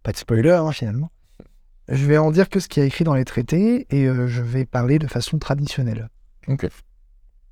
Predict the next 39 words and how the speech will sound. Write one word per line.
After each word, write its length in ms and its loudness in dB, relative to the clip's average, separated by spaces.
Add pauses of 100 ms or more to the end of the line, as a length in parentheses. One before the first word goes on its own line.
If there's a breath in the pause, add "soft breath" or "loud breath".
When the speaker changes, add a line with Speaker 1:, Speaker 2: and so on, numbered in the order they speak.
(760)
Speaker 1:
Sans, 320 2
sans 140 0
dire 180 2
que 100 -2
ça 140 -4
c'est 120 -2
vrai 200 2
ou 60 0
ça 120 -6
c'est 120 -10
pas 120 0
vrai, 180 2
hein, 80 -2
évidemment. 440 0
Speaker 2:
Bien 120 2
sûr. 160 -6 (260)
Speaker 1:
Parce 120 -4
que 100 -4
le 100 -2
but 120 -2
du 80 -4
jeu, 100 4
c'est 200 -6
une 80 0
recherche. 440 -6 (140)
Speaker 2:
Exactement. 480 -4 (1400)
Speaker 1:
Euh, 600 4
dans 220 6
les 120 6
textes 240 -2
traditionnels, 600 2
la 140 4
pierre 180 -2
philosophale, 560 -2
comme 160 0
je 120 0
l'ai 40 2
dit, 460 2 (240)
est, 400 2